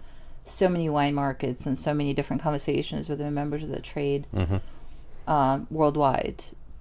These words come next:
Speaker 2: Yeah.
Speaker 1: But you are, in fact, in New Zealand, and you're probably assessing, kind of taking in the temperature at the time what's happening. What was your mind at? Did you want to really represent New Zealand and become this goodwill ambassador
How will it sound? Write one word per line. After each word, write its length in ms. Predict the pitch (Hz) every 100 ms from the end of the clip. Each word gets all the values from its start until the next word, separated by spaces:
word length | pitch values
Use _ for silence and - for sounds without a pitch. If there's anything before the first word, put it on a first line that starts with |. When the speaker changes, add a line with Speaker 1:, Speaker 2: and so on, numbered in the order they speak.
| -
Speaker 2:
Yeah. 160 | 92 - - - - - -
Speaker 1:
But 220 | 156 -
you 260 | 156 170 165
are, 180 | 156 156
in 180 | - 156
fact, 520 | 151 - 143 - - -
in 160 | 175 170
New 80 | 160
Zealand, 640 | 151 143 143 156 160 - -
and 200 | 147 151
you're 220 | 151 147
probably 460 | - - 147 147 147
assessing, 680 | 143 151 143 - 139 151 160 -
kind 140 | - 147
of 80 |
taking 360 | 147 143 - 147
in 120 | 143
the 100 | 135
temperature 460 | - 156 147 139 131
at 120 | 135
the 80 | 143
time 320 | 165 151 151
what's 160 | - -
happening. 440 | 156 151 156 156 - - - - - - - - - -
What 220 | - 269
was 140 | 311 254
your 100 | 214
mind 300 | 170 165 156
at? 260 | 143 139 - - - 175
Did 200 | 180 190
you 120 | 208
want 200 | 220 214
to 220 | - 156
really 240 | 175 180
represent 600 | 165 160 160 165 160 160 -
New 140 | 160
Zealand 440 | 156 156 151 156
and 140 | 156 147
become 400 | 143 165 156 156
this 200 | 147 -
goodwill 380 | 156 147 151 151
ambassador 760 | 147 143 151 156 151 151 151